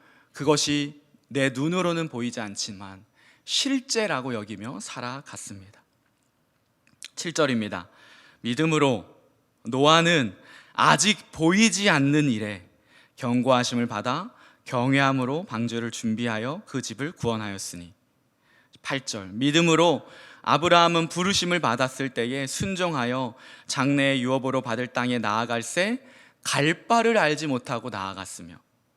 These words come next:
십삼 절. "이 사람들은 다 믿음을 따라 죽었으며 약속을 받지 못하였으되 그것들을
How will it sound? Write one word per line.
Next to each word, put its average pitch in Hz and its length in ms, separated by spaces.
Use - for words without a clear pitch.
십삼 123 400
절. 104 240
"이 156 120
사람들은 165 600
다 165 340
믿음을 165 380
따라 156 240
죽었으며 135 800
약속을 139 440
받지 131 280
못하였으되 120 840
그것들을 160 840